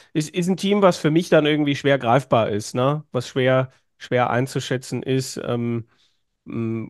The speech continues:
Williams ja auch kein schlechter Spieler, aber natürlich auch kein Price. Das muss man ja auch ganz klar sagen.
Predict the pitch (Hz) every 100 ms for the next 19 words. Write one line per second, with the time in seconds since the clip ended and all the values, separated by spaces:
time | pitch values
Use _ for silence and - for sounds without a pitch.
0 | _ 135 139 135 131 135 127 - 123 -
1 | 123 - 117 - 143 143 123 135 120 120
2 | 117 - 117 113 - 113 - 87 95 -
3 | - - 135 - 135 120 113 110 135 -
4 | 113 - 110 110 117 113